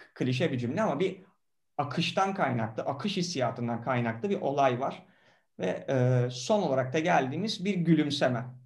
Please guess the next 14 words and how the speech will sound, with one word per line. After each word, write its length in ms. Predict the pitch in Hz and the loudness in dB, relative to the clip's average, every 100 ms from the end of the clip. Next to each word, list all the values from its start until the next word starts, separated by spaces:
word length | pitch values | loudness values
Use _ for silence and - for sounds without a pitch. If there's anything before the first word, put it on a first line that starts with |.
| _ _ | _ _
Çocuğun 380 | - 151 123 156 | -2 0 2 2
malum 460 | 175 147 123 160 165 | 2 4 4 2 2
gülümsemesi. 800 | 135 131 123 135 127 127 - - - _ _ _ _ _ _ _ _ _ _ _ _ _ _ | 2 0 0 -2 -2 -4 -6 -12 -20 _ _ _ _ _ _ _ _ _ _ _ _ _ _
Şimdi 220 | - 131 | -6 0
ben 160 | 185 240 | 0 0
şurada 260 | - 190 | -2 -2
ekmek 520 | 151 143 139 226 240 160 | 0 0 -2 -4 -4 -4
ve 80 | |
sütü 300 | 135 - 170 | -4 -4 -4
görünce 440 | 160 190 160 165 185 | -2 -2 -2 -4 -4
benim 200 | 196 165 | -4 -2
aklıma 340 | 127 131 220 | -2 -2 -2
şu 160 | 214 175 | -2 -4
geldi. 420 | 135 95 85 - | -2 -4 -8 -14